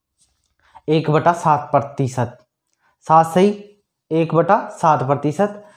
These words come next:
एक बटा पन्द्रह, छः से ही दो बटा तीन प्रतिशत और एक बटा सोलह, छः से एक बटा चार प्रतिशत। ऐसे ही बोले कि एक बटा बीस कितना होता है, पाँच परसेंट के बराबर होता है,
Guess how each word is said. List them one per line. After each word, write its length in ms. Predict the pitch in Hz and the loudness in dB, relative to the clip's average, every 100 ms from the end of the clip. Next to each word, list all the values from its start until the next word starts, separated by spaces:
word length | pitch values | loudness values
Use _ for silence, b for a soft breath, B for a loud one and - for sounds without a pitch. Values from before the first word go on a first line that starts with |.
| 135 B | -18 B
एक 200 | 151 151 | 0 2
बटा 220 | 160 156 | 2 0
पन्द्रह, 420 | 151 151 160 190 202 | 0 0 2 0 -2
छः 140 | - 156 | -2 -2
से 120 | 170 | 0
ही 60 | 165 | 2
दो 120 | 151 | 2
बटा 240 | 151 151 147 | 2 0 -2
तीन 220 | 156 147 | -2 -2
प्रतिशत 460 | 147 151 151 160 | -2 -4 -6 -4
और 260 | 156 139 - - | -4 -4 -10 -10
एक 220 | 151 151 147 | -4 -2 -2
बटा 260 | 147 147 | 0 0
सोलह, 300 | 147 135 143 | -2 0 0
छः 180 | 143 147 | 0 -2
से 180 | 143 151 | -2 -2
एक 100 | 131 | -2
बटा 180 | 131 135 | -4 -4
चार 240 | 135 135 | 0 0
प्रतिशत। 520 | 131 143 160 160 160 - B B B B - | -2 -6 -6 -6 -8 -10 B B B B -6
ऐसे 280 | 165 170 233 | -4 0 2
ही 80 | |
बोले 300 | 180 165 170 175 | 4 2 2 0
कि 160 | 175 143 131 | 0 0 0
एक 100 | 156 160 | -2 0
बटा 180 | 156 143 | 2 2
बीस 260 | 151 175 | 0 -2
कितना 260 | 180 165 156 | -4 -2 0
होता 220 | 139 147 | 0 0
है, 200 | 135 127 | 2 0
पाँच 300 | 127 147 147 | -2 0 0
परसेंट 360 | - 147 147 139 | 0 -4 -2 -2
के 60 | 135 | 0
बराबर 360 | 131 135 139 | 2 2 2
होता 260 | 135 127 131 | 0 0 2
है, 280 | 127 117 | 2 0